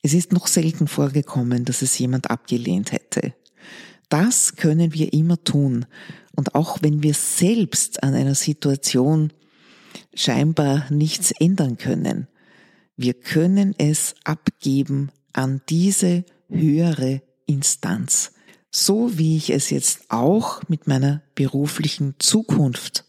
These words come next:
machen werde, voll Vertrauen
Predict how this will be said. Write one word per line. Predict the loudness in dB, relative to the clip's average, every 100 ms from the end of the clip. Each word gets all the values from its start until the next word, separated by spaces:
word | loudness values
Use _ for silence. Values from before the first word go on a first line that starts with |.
| -4
machen | -2 -2 -4 -2
werde, | 0 0 0 2 0 -2 _ -20 -18 -18 -20 -20 -12
voll | -2 2 4 2 0
Vertrauen | -2 -2 -2 -2 -2 0 0 2 2 0 -2